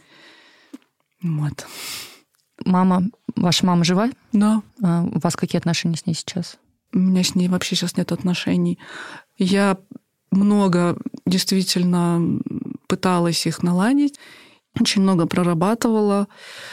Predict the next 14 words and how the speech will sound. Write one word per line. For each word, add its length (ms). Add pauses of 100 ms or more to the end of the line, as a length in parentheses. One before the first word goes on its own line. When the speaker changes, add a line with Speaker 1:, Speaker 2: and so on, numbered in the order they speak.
(320)
Speaker 1:
Есть 160
замечательная 440
книга 540 (100)
тут 200
"Вредные 380
родители". 720 (560)
Там 160
есть 220
отличная 420
глава 280
про 180
прощение 540
и 40
конфронтацию. 1040